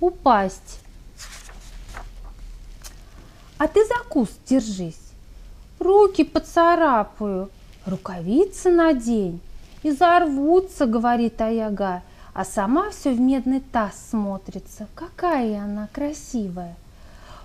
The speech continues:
«Порвутся, так за шею иголкой. Иголка сломается,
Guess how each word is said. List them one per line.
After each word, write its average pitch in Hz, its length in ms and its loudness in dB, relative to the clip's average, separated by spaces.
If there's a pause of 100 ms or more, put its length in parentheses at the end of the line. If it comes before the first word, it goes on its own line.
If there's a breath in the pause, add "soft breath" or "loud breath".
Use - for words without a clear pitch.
(120)
«Порвутся, 220 840 0 (140)
так 269 140 0
за 370 180 4
шею 285 420 2
иголкой. 196 640 0 (460 soft breath)
Иголка 320 680 2
сломается, 269 1120 0